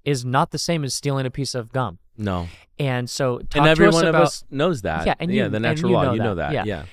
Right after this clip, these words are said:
Speaker 1: And so this is an interesting one, because in the New Testament, I think in Corinthians, probably what
Speaker 2: Mm-hmm.
Speaker 1: Paul actually s-,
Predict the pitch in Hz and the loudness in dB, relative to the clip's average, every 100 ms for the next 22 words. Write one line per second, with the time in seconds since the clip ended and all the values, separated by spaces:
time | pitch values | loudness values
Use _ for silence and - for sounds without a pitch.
0 | - 143 - 156 143 - _ 139 120 147 | -4 -4 0 0 0 -6 _ -12 -2 0
1 | - 160 160 160 165 156 139 - 123 117 | 0 -4 -4 -4 -6 -8 -8 -8 -8 -6
2 | 110 - 120 107 - 120 127 143 - 123 | -8 -6 -6 -6 -10 -6 -4 -4 -4 -4
3 | - 117 110 117 131 - 147 135 113 110 | -4 -8 -6 -6 -8 -4 -4 -2 -4 -6
4 | - 120 117 110 117 - - - - 104 | -6 -4 -2 -4 -6 -10 -20 -20 -8 -4
5 | 101 107 107 - 143 190 160 180 - 208 | -2 -2 -2 0 0 0 -2 -6 -8 -6
6 | 175 - | -4 -6